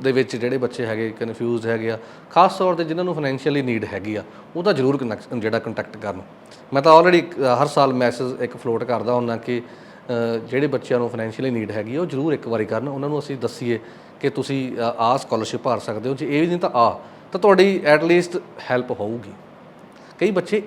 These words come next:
ਇਸ ਕਰਕੇ ਨਹੀਂ, ਅ, ਪੜ੍ਹਦੇ ਅੱਗੇ। ਮੈਂ ਬਹੁਤ ਫੈਮਲੀਆਂ ਦੇਖੀਆਂ,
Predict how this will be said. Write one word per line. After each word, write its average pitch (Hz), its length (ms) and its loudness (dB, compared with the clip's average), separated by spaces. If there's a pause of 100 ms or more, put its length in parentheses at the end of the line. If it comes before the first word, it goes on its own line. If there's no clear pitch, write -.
(100)
ਇਸ - 160 -2
ਕਰਕੇ 165 420 2
ਨਹੀਂ, 160 300 0
ਅ, 131 240 2 (360)
ਪੜ੍ਹਦੇ 135 340 4
ਅੱਗੇ। 131 260 0 (360)
ਮੈਂ 175 80 -2
ਬਹੁਤ 190 260 0
ਫੈਮਲੀਆਂ 147 340 -2
ਦੇਖੀਆਂ, 107 400 -8